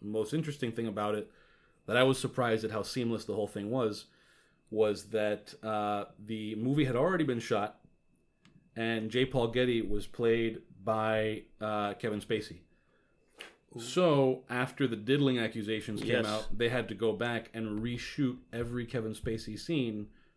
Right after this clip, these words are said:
Speaker 1: with Christopher Plummer.
Speaker 2: Oh my God.
Speaker 1: Uh,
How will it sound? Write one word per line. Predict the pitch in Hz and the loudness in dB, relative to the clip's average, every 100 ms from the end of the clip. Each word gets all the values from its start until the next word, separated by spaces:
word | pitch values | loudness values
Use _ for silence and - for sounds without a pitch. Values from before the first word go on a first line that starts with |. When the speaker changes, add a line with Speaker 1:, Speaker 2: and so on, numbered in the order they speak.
| - | -6
Speaker 1:
with | 113 113 | -4 -2
Christopher | 120 113 104 101 | -4 -6 -8 -10
Plummer. | - 117 98 - - - - - - - - - - | -6 -6 -6 -10 -16 -20 -20 -20 -20 -20 -20 -16 -12
Speaker 2:
Oh | |
my | 139 90 | -10 -10
God. | 107 113 - | -10 -10 -6
Speaker 1:
Uh, | 110 110 107 101 | -2 -2 0 -2